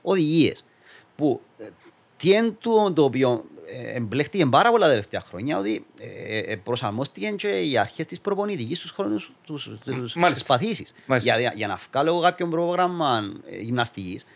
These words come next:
Speaker 1: πρέπει να ξέρω και προπονητική, και ερχοφυσιολογία,
Speaker 2: Ναι, ναι,
Speaker 1: και
Speaker 2: ναι, ναι, ναι,
Speaker 1: βιοχημία,
Speaker 2: εννοείται.
Speaker 1: και τα πάντα.
Speaker 2: Εννοείται. Είναι τόσο
Speaker 1: Άρα,
Speaker 2: απλό.
Speaker 1: ε, ε, γι'
Speaker 2: Και είναι
Speaker 1: αυτό
Speaker 2: ένα
Speaker 1: που
Speaker 2: απλά, είναι ένα απλά σύγχρονο ασκησιολόγιο.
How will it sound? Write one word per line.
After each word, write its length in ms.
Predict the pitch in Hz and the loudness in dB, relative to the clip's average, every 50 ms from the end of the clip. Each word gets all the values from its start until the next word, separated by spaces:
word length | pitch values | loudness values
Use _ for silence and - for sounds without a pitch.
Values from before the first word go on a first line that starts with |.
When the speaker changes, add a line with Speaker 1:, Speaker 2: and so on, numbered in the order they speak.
| _ _ - - | _ _ -10 -4
Speaker 1:
πρέπει 60 | - 359 | 0 0
να 80 | - | 2
ξέρω 340 | - - - 392 392 339 156 | 2 4 4 4 6 4 6
και 120 | 113 135 | 6 4
προπονητική, 560 | 127 131 127 120 113 113 104 98 98 127 190 196 | 4 2 2 0 -2 -2 -4 -4 -4 -4 -4 -2
και 120 | 156 160 | 0 -2
ερχοφυσιολογία, 540 | 139 123 120 107 107 107 113 104 95 104 202 254 | -2 -2 -4 -6 -8 -6 -6 -2 2 4 6 8
Speaker 2:
Ναι, 80 | - - | 8 8
ναι, 40 | |
Speaker 1:
και 60 | - 226 | 6 4
Speaker 2:
ναι, 60 | 247 | 4
ναι, 20 | 240 | 4
ναι, 60 | 226 220 | 4 2
Speaker 1:
βιοχημία, 120 | 214 214 247 | 2 4 4
Speaker 2:
εννοείται. 220 | 160 185 214 226 - | 6 6 6 6 6
Speaker 1:
και 80 | 226 | 4
τα 100 | 220 220 | 2 4
πάντα. 340 | - 247 254 247 - 113 - - | 4 4 4 2 0 -6 -6 -2
Speaker 2:
Εννοείται. 240 | 135 170 220 214 - - - - - - - | 2 2 2 2 -2 -10 -18 -18 -14 -4 2
Είναι 100 | 175 147 | 6 8
τόσο 140 | 156 175 196 | 10 10 10
Speaker 1:
Άρα, 140 | 185 185 180 | 10 10 8
Speaker 2:
απλό. 320 | 190 185 - - - 117 | 8 6 2 -2 -4 -2
Speaker 1:
ε, 360 | 120 117 113 110 104 101 98 95 | 0 2 2 2 0 0 -2 -2
ε, 40 | |
γι' 180 | 85 87 - - | -4 -6 -10 -8
Speaker 2:
Και 100 | - 117 | -6 -4
είναι 140 | 120 120 120 | -2 0 0
Speaker 1:
αυτό 120 | 117 156 | 4 6
Speaker 2:
ένα 200 | 156 185 214 220 185 | 6 8 8 6 6
Speaker 1:
που 40 | |
Speaker 2:
απλά, 240 | 190 175 180 190 180 - | 6 6 6 6 6 4
είναι 140 | 156 160 190 | 4 2 4
ένα 100 | 208 196 | 4 4
απλά 180 | - 175 165 | 4 4 2
σύγχρονο 240 | 151 - 180 160 196 | 2 2 0 0 0
ασκησιολόγιο. 540 | 185 - - 175 185 196 156 151 156 127 | -2 -2 -2 2 4 6 6 6 6 4